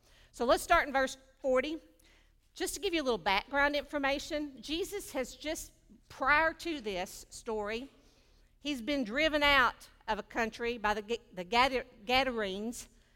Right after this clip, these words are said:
Um, this is where he went to the tomb, and the man that they had tried to chain up 'cause he was possessed with demons, and he would break the chains away, and they said, "Well, tear his clothes off." And he lived out in the graveyard, out in the middle of nowhere, because he was so possessed with demons.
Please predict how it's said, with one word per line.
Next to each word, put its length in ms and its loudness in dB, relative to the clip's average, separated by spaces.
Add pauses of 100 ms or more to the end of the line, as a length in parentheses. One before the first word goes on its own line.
(380)
Um, 460 0
this 180 4
is 140 -8
where 260 4
he 140 0
went 220 2
to 60 -8
the 100 -2
tomb, 500 -2
and 160 -4
the 40 -2
man 360 2
that 180 0 (240)
they 140 2
had 100 -2
tried 240 6
to 60 -12
chain 400 0
up 180 2
'cause 160 -6
he 100 -8
was 140 -10
possessed 420 -2
with 140 -12
demons, 400 0
and 80 -10
he 140 -4
would 120 -6
break 220 2
the 60 -20
chains 360 -2
away, 240 2
and 100 -4
they 60 -4
said, 160 -6
"Well, 120 -14
tear 180 4
his 140 -2
clothes 400 2
off." 200 4 (240)
And 120 2
he 80 2
lived 260 2
out 200 8
in 60 -10
the 60 -4
graveyard, 720 4
out 140 4
in 60 -8
the 60 -2
middle 200 2
of 80 0
nowhere, 360 2
because 280 -6
he 80 -8
was 120 -10
so 220 2
possessed 460 -4
with 120 -10
demons. 480 -2